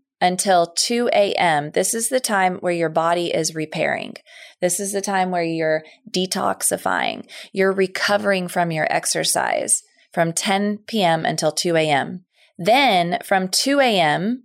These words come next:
until six A M, this is where your mind is consolidating memories. You have this repair going on in your mind.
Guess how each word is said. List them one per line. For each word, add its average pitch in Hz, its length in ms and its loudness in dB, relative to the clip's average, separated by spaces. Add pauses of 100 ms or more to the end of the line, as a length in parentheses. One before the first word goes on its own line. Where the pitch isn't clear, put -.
(120)
until 185 320 0
six - 540 -2
A 226 220 2
M, 170 400 -2 (280)
this 208 200 2
is 247 140 -2
where 220 120 2
your 196 220 0
mind 185 420 0
is 175 140 2
consolidating 180 920 0
memories. 156 520 -4 (380)
You 196 180 2
have 190 580 2 (280)
this 185 420 2 (140)
repair 196 640 2
going 175 320 2
on 160 240 0
in 170 220 -6
your 165 140 -4
mind. - 460 -4